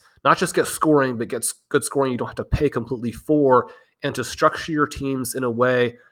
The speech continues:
that all of the misses don't hurt you. I talked a lot about, you know, draft a bunch of guys late because you don't know for sure. You can feel pretty strongly about someone like a Sam Howell, but,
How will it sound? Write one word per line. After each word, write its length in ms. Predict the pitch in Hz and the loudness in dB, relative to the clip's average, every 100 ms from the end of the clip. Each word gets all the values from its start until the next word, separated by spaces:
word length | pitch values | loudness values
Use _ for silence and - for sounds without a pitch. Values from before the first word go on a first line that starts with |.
| _ _ _ - | _ _ _ 2
that 380 | 131 123 - _ _ _ _ _ - | 4 4 -2 _ _ _ _ _ 2
all 220 | 165 165 | 6 6
of 120 | 143 | 4
the 80 | 131 | 0
misses 440 | 123 147 - 135 | 0 -2 -2 -2
don't 200 | 120 110 | 0 0
hurt 240 | - 147 95 | 2 2 2
you. 160 | 87 | -6
I 120 | 101 | -6
talked 300 | 117 143 - | 0 2 2
a 40 | 131 | 2
lot 180 | 127 127 | 4 4
about, 400 | 113 123 113 - | 4 4 4 -2
you 60 | 113 | -8
know, 120 | 104 | -6
draft 320 | - 151 - | 4 4 4
a 60 | 123 | 0
bunch 320 | 160 190 - | 0 0 -2
of 80 | 107 | -4
guys 320 | 76 - 76 | -6 -8 -12
late 320 | 76 - - _ - | -12 -14 -20 _ -10
because 680 | 120 131 123 117 110 - - _ _ _ _ | -4 2 4 2 -2 -8 -10 _ _ _ _
you 140 | 147 143 | -8 -6
don't 420 | 120 160 208 - | 2 2 2 -2
know 200 | 107 92 | -8 -6
for 140 | 101 | -10
sure. 280 | - - - 139 | -10 -10 -8 -4
You 100 | 175 | 0
can 100 | 190 | 2
feel 200 | - - | 2 2
pretty 240 | 190 156 | 2 0
strongly 640 | - - 175 226 95 117 147 | -2 2 4 2 -2 -10 -2
about 220 | 127 123 | 0 0
someone 260 | - 131 120 | -2 -2 -2
like 180 | 113 | -4
a 40 | 113 | -6
Sam 260 | - 113 | -6 -6
Howell, 280 | 104 98 120 | -4 -4 -2
but, 260 | 127 135 | 2 2